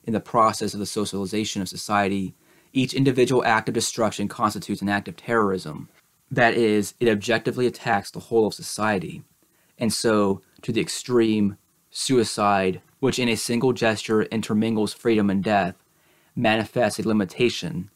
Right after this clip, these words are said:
a suspension, and an annulment of the sovereignty of biopower, and acquires a sense of a direct attack on domination, which thus finds itself deprived of a fine source for the consumption, production,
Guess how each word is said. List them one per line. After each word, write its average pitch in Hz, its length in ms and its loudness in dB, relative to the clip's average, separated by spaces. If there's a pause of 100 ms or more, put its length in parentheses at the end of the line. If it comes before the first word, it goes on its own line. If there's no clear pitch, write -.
(160)
a - 60 -4
suspension, 107 880 -2 (280)
and 113 120 2
an 104 80 4
annulment 104 600 2
of 107 80 -2
the 98 80 -4
sovereignty 101 520 0
of 87 100 -2
biopower, 92 840 -2 (580)
and 113 100 -4
acquires 113 440 2
a 113 60 -2
sense 107 340 -2
of 101 80 -6
a 104 60 2
direct 107 340 2
attack 101 420 0
on 92 80 -2
domination, 92 840 -4 (480)
which 117 180 -4
thus 110 260 2
finds 110 340 2
itself 104 400 0
deprived 95 540 0
of 95 80 -4
a 92 40 0
fine 104 360 0
source 101 420 -2
for 104 100 -10
the 90 80 -4
consumption, 101 800 -4 (280)
production, 107 800 0